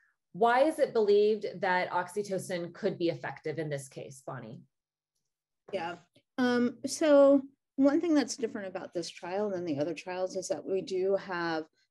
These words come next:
Speaker 2: the opportunity to optimize the dose. So if we see fa-, side effects, we'll lower the dose. And if we see, um,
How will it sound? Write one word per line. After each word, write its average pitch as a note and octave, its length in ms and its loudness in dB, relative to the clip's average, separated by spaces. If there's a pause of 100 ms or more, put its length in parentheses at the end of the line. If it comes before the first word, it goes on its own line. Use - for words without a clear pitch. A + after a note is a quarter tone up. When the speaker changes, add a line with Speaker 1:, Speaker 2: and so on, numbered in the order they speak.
(100)
Speaker 2:
the - 100 -6
opportunity F3 640 -6
to E3+ 360 -8
optimize G3 760 -6
the F#3 80 -2
dose. E3 480 -2
So E3 400 -4 (420)
if F#3+ 140 -6
we F3+ 100 -2
see F#3 220 -4
fa-, F3 240 -12
side E3+ 320 -6
effects, - 420 -10
we'll E3+ 460 -4
lower F3 340 0
the E3 140 -4
dose. D#3+ 340 -2
And E3 140 -2
if D3 320 -2
we F3 100 -6
see, D#3+ 640 -4
um, D3+ 380 -2